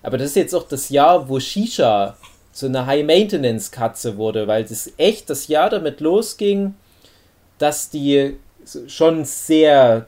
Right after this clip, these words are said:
deutlich nochmal einen einen Schub nach unten bekommen hat. Also dass dann halt so ein paar Gebrechen, äh, doch sehr deutlich wurden und die hat dann im Januar hatte die so einen Hüftschaden bekommen und da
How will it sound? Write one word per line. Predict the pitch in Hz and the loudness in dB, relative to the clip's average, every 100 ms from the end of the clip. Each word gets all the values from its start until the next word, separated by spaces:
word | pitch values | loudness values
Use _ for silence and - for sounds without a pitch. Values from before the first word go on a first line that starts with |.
| - | 2
deutlich | 139 147 127 120 | 4 4 2 -6
nochmal | 123 117 120 113 110 104 98 98 _ _ _ _ _ _ | -6 -4 -2 -2 -2 -2 -6 -10 _ _ _ _ _ _
einen | 113 120 120 110 104 101 90 _ _ _ | -4 -2 -2 -4 -4 -6 -8 _ _ _
einen | 120 120 | -6 -6
Schub | - - 170 - | -6 -8 -8 -6
nach | 143 123 | -2 -2
unten | 131 151 135 117 | -2 -4 -4 -8
bekommen | 113 - 101 101 | -8 -6 -6 -6
hat. | 87 82 - | -8 -12 -10
Also | - 107 | -10 -8
dass | 107 123 - | -4 -2 -2
dann | 120 | 0
halt | 117 123 | 0 -2
so | 131 | -4
ein | 120 110 | -8 -2
paar | 131 127 | 0 0
Gebrechen, | 127 - 131 156 156 135 117 - - | -4 -6 -2 -2 -2 -8 -8 -12 -12
äh, | 131 123 | -8 -6
doch | - 139 - | -2 -4 -4
sehr | 135 123 | -4 -2
deutlich | 135 156 151 120 | 0 0 -2 -6
wurden | 139 131 | -6 -4
und | 117 | -4
die | 120 | -2
hat | 139 | 2
dann | 143 117 - _ _ _ _ | 0 -2 -12 _ _ _ _
im | 113 110 | -10 -6
Januar | 104 131 185 185 156 143 | 0 2 2 0 2 2
hatte | 139 127 | 0 -6
die | 123 | -8
so | 117 123 | -8 -6
einen | 117 | -2
Hüftschaden | 143 226 - - - 165 165 160 | -2 -2 -6 -8 0 2 2 0
bekommen | 135 - 156 151 151 | -8 -6 -4 -4 -4
und | 131 | -8
da | 110 | -8